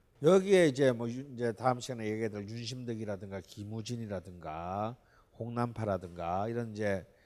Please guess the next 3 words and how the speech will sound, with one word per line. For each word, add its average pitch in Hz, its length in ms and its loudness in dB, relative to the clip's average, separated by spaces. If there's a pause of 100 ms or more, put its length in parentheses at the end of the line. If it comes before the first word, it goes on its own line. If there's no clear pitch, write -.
(460)
많은 120 420 0
예술가들이, 107 1600 0
예술가들도 147 920 -2